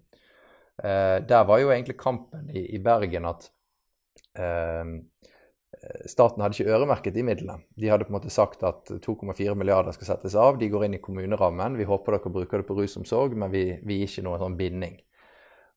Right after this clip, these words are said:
Og det som viste seg da, etter nå, denne opptrappingsplanen nå er ferdig, er jo at, eh, på ingen måte har alle de pengene gått til rusomsorg. Men Bergen, og det har jeg på en måte vært veldig stolt over at vi har fått til, eh, i Bergen. Eh, Bergen har vært den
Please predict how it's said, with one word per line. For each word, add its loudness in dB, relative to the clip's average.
Og -2
det 4
som -6
viste -2
seg -2
da, 8
etter 4
nå, -2
denne -2
opptrappingsplanen -6
nå 0
er -6
ferdig, -2
er 2
jo -2
at, -10
eh, 0
på 2
ingen 0
måte 0
har 6
alle -2
de -4
pengene -4
gått -6
til -6
rusomsorg. -12
Men -4
Bergen, 2
og -4
det 4
har 6
jeg 2
på -16
en -6
måte -2
vært -2
veldig -2
stolt -4
over -6
at -12
vi 0
har 0
fått -10
til, -4
eh, -10
i -6
Bergen. -2
Eh, -2
Bergen 4
har 2
vært -8
den -4